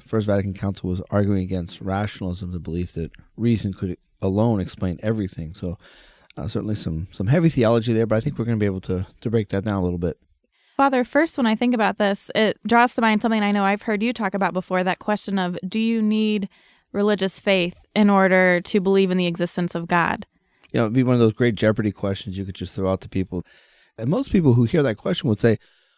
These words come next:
Speaker 1: "Well, of course, of course we need religious faith in order to acknowledge God's presence." But actually, as Catholics, we'd say,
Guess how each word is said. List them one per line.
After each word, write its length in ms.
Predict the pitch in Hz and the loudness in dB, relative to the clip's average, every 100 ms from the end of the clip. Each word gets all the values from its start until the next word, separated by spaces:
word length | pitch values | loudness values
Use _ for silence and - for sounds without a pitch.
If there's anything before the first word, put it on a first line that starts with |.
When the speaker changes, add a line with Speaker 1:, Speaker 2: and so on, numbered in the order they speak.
| - | 0
Speaker 1:
"Well, 100 | 160 | 0
of 120 | - | 2
course, 400 | - 196 170 101 | 2 4 4 0
of 100 | 120 | -6
course 260 | - 196 - | -4 -4 -2
we 80 | 151 | 0
need 180 | 135 | 2
religious 420 | 110 107 113 117 - | 2 2 2 0 0
faith 280 | 113 110 | 0 0
in 80 | 107 | 0
order 220 | 101 113 | 2 2
to 540 | 110 - 104 101 98 104 - - - | 0 -4 -4 -2 -2 -4 -10 -20 -10
acknowledge 440 | 104 95 107 104 - | -6 -2 0 -2 -2
God's 220 | 95 92 | -4 -2
presence." 360 | 156 147 120 - | 0 0 0 -2
But 200 | 117 - - - _ _ _ _ - | -2 -4 -12 -20 _ _ _ _ -2
actually, 320 | 147 175 180 | 0 0 -2
as 80 | 135 | -4
Catholics, 440 | - 160 214 151 | -2 -4 -4 -4
we'd 200 | 127 117 | -2 -2
say, 240 | - 113 | 0 -2